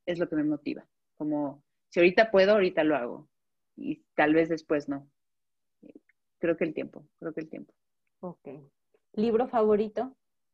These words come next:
Speaker 1: El Principito. Es, es, igual es muy genérico, pero El Principito, de este libro infantil,
Speaker 2: Ujú.
Speaker 1: es, es mi libro favorito.
Speaker 2: ¿Tu frase?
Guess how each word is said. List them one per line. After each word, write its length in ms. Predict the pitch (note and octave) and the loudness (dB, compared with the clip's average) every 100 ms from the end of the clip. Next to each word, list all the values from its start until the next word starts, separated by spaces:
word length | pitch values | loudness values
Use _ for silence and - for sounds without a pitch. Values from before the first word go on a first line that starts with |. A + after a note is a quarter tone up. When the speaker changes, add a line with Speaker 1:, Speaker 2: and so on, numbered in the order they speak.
| _ _ _ _ _ _ _ _ _ _ _ _ _ | _ _ _ _ _ _ _ _ _ _ _ _ _
Speaker 1:
El 140 | F#3 F#3 | -4 0
Principito. 840 | G#3 G3 G3+ A#3+ B3 G#3 F3+ F3+ - | 0 2 2 2 4 4 4 0 0
Es, 240 | G3+ G#3 | 2 2
es, 140 | - B3 | 2 2
igual 340 | A3+ A3 C4 | 4 6 6
es 100 | D4+ | 6
muy 200 | C4+ C#4+ | 6 4
genérico, 560 | - A#3 G3 G3+ G3+ F3 | 4 2 2 2 2 4
pero 380 | E3 D#3 D3 | 4 6 4
El 200 | C#3+ F3+ | 2 0
Principito, 720 | F3 F3 E3+ D#3+ E3 D#3+ G3 C4 - _ | -2 -4 -6 -2 -2 0 -4 -4 -12 _
de 880 | E3 D#3+ D#3 D3 C#3+ C#3+ C#3+ C#3 - | -4 0 2 2 2 0 0 -2 -6
este 220 | F3 - | -8 -4
libro 220 | E3 D#3 | 0 2
infantil, 560 | E3 D#3 D3+ D3 D3+ F#3+ _ _ _ | 0 -4 -4 -4 -6 -6 _ _ _
Speaker 2:
Ujú. 240 | G#3+ F#3+ F#3+ | -12 -8 -6
Speaker 1:
es, 260 | D#3 - - | -6 -8 -14
es 160 | E3 | -8
mi 120 | D#3 C#3+ | -6 -4
libro 260 | C#3+ C3+ | -2 -4
favorito. 500 | - - - - - _ _ _ _ _ _ _ _ _ - _ _ _ _ _ _ | -6 -10 -12 -16 -20 _ _ _ _ _ _ _ _ _ -20 _ _ _ _ _ _
Speaker 2:
¿Tu 120 | A#3 | -4
frase? 600 | G#3 A#3+ A3+ A#3+ - C4+ | 0 2 2 0 -6 -12